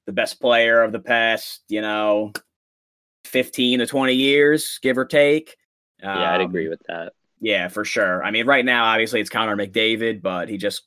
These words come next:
Speaker 1: you know, Crosby's been in the league way, way longer, like, since the early two thousands. So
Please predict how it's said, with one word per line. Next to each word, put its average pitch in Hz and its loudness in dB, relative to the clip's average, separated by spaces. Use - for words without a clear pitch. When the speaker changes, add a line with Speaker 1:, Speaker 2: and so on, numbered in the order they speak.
Speaker 1:
you 95 -8
know, 80 -8
Crosby's 107 -2
been 107 -6
in 101 -6
the 95 -6
league 92 -8
way, 101 -2
way 104 0
longer, 78 -12
like, 92 -4
since 92 -10
the 87 -6
early 95 -4
two 98 -8
thousands. 87 -6
So 87 -6